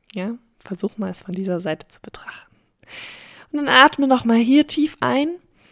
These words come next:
und ausatmen ziehst du dein linkes Knie wieder nach vorne, richtest den Oberkörper auf,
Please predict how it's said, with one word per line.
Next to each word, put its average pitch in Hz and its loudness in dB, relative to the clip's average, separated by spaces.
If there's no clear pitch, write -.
und - -8
ausatmen 262 -2
ziehst - -2
du 294 2
dein 226 2
linkes 208 -4
Knie 247 -4
wieder 208 0
nach 180 -6
vorne, 277 2
richtest 220 -4
den 208 -6
Oberkörper 208 -4
auf, 359 0